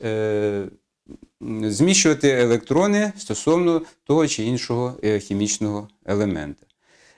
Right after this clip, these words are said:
Є кількісна шкала, яка характеризує електронегативність елементів.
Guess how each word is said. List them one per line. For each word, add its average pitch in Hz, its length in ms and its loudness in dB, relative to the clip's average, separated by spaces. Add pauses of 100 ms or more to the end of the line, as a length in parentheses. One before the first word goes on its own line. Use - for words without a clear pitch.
(120)
Є 214 180 2
кількісна 175 600 2
шкала, 143 440 2
яка 147 260 2
характеризує 117 920 0
електронегативність 113 1040 0 (120)
елементів. 95 600 -2